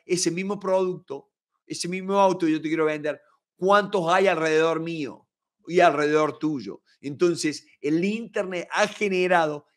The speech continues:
que haya elementos diferenciadores al momento de negociar, al momento de hablar con alguien, al momento de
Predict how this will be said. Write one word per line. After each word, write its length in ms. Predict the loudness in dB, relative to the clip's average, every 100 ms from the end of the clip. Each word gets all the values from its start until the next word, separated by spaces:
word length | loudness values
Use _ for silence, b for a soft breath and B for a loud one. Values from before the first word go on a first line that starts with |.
| _
que 200 | -2 4
haya 440 | 6 4 2 -6 -6
elementos 840 | -8 -4 -4 -4 -6 -2 -4 -4 -10 _ _
diferenciadores 1500 | -8 -4 -4 -2 4 4 2 -6 -4 0 0 0 0 -2 2
al 180 | 0 2
momento 760 | 0 0 0 -2 -4 -4 -2
de 120 | -2
negociar, 720 | -2 -2 -2 -2 -6 -8 -10 _ B B 4
al 340 | 6 6 2
momento 1080 | -2 0 -2 -4 -6 -4 -6 -6 -6 -6 -10
de 180 | -6 0
hablar 480 | 2 2 0 -2 -4 _
con 140 | -6
alguien, 420 | -4 -4 -8 -12 -4
al 180 | -4
momento 920 | -2 0 0 0 -2 -4 -6 -8 -8 _ b b b b
de 420 | -2 -2 -2 -8